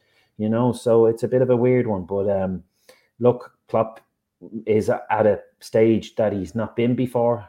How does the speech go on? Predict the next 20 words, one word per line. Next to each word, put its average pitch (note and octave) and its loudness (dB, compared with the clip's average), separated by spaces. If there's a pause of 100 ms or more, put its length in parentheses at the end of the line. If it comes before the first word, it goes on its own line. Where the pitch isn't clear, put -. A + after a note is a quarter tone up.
(120)
And G2+ -6
there G2 -4
was F#2 -4
one G#2+ -4
or G2 -6
two G2 -6
rumours G#2 -2
going G2+ -6
around G2+ -4
on F#2 -10
social G2 -6
media G#2+ -4
yesterday G#2+ -2
that G#2 -6
there G#2 -4
was F#2+ -8
rumours G#2 -4
of G2 -8
resignations G#2 -6
and G2 -10